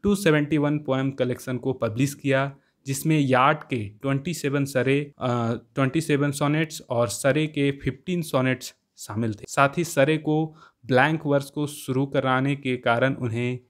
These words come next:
इन्वेंट्रो ब्लैंक वर्स कहा जाता है। थॉमस सैकविले, जो कि एक ग्रेट ह्यूमनिस्ट, और उन्होंने ही इंग्लैंड को फर्स्ट क्लासिकल ट्रेजेडी दिया और वे एक mirror of magistrates के लिए भी जाने जाते हैं। इस वर्क के लिए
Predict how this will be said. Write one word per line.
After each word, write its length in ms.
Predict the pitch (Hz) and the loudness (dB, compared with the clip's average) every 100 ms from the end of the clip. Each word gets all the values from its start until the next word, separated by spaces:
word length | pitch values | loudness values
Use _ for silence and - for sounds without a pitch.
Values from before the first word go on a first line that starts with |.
| 147 | 0
इन्वेंट्रो 760 | 143 135 139 147 151 156 160 | 2 4 2 2 -2 0 0
ब्लैंक 420 | 147 127 123 123 123 | 2 2 4 2 0
वर्स 400 | 127 131 - - | 0 0 -4 -12
कहा 340 | - 104 110 | -10 -8 -6
जाता 380 | 107 107 107 113 | -4 -6 -4 -6
है। 260 | 104 110 - - - - - - | -4 -8 -12 -18 -18 -18 -10 2
थॉमस 280 | 151 165 180 | 4 4 2
सैकविले, 600 | - 147 139 147 156 160 | 4 2 4 0 2 0
जो 160 | 147 139 | 2 0
कि 140 | 151 | 2
एक 200 | 139 131 | -2 -2
ग्रेट 360 | 127 143 147 - | 2 4 2 -2
ह्यूमनिस्ट, 640 | 131 127 127 139 - - - - | 0 2 2 0 -4 -12 -16 -6
और 200 | 120 120 | -2 -2
उन्होंने 500 | - 135 123 143 147 | -2 -2 0 2 2
ही 260 | 120 104 - | 0 -4 -6
इंग्लैंड 440 | 131 123 135 147 143 | -4 2 4 2 0
को 240 | 139 143 | 0 0
फर्स्ट 520 | 139 - 175 170 - - | -2 -4 0 0 -4 -8
क्लासिकल 540 | 135 123 120 139 143 135 | 2 2 0 -4 -2 -2
ट्रेजेडी 580 | 135 113 110 117 123 | 0 0 0 0 0
दिया 380 | 113 113 107 107 - - | 0 -2 -2 -4 -10 -2
और 540 | 117 110 110 110 110 | 2 2 2 0 -2
वे 540 | 104 147 165 151 - _ _ _ 156 | 0 2 2 0 -6 _ _ _ -6
एक 220 | 156 - - _ - | -6 -8 -16 _ -2
mirror 380 | 123 143 160 147 - | 4 6 4 0 2
of 200 | 139 139 - 120 | 4 4 0 -4
magistrates 580 | 117 123 120 - 151 156 | -2 -2 -8 -8 -4 -4
के 200 | 156 - | -4 -4
लिए 180 | 123 135 | 0 2
भी 120 | 143 | 2
जाने 240 | 131 113 110 | 0 0 0
जाते 260 | 104 104 | -2 -4
हैं। 220 | 101 101 - | -8 -10 -10
इस 200 | 120 - | -8 2
वर्क 240 | 123 - - | 2 2 -2
के 80 | |
लिए 340 | 139 131 131 | 0 0 0